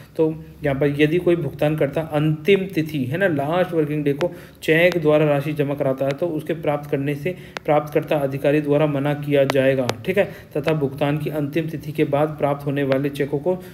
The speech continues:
स्वीकार नहीं किया जाएगा, ये थोड़ा सा ध्यान रखना है। बैंक ड्राफ्ट बैंकर चेकों को इन नियमों के प्रयोजनार्थ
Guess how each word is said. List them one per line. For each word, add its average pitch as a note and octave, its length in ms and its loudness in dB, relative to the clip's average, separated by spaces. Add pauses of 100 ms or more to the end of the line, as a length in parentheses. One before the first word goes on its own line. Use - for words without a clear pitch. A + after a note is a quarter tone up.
(160)
स्वीकार D3+ 400 0
नहीं D3 320 0
किया D3+ 240 2
जाएगा, C#3+ 280 0
ये C#3+ 140 -2
थोड़ा C3+ 180 -4
सा C3+ 80 -4
ध्यान C3+ 200 0
रखना D3+ 240 -2
है। F#3 160 0 (400)
बैंक D#3 320 2
ड्राफ्ट D3+ 340 0
बैंकर C#3+ 400 0
चेकों C#3+ 400 -2
को F3 240 -2 (220)
इन D#3+ 160 -2
नियमों D3+ 360 2
के D#3+ 140 -2
प्रयोजनार्थ C#3+ 680 0